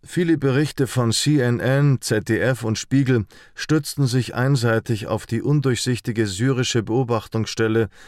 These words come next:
für Menschenrechte, Syrian Observatory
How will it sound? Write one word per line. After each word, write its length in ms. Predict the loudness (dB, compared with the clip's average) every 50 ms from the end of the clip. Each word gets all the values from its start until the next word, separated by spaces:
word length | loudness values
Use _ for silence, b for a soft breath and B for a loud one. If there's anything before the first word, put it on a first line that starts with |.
| B B
für 200 | B 0 2 2
Menschenrechte, 800 | 2 2 0 -2 -2 -2 -4 -2 -4 -4 -4 -2 -2 -2 -2 -4 -10 B B B B B B B
Syrian 520 | B -2 0 2 2 4 4 2 2 0 0
Observatory 1040 | -2 -4 -4 -4 -2 -2 0 0 0 -2 -2 -2 0 0 2 2 2 0 0 -2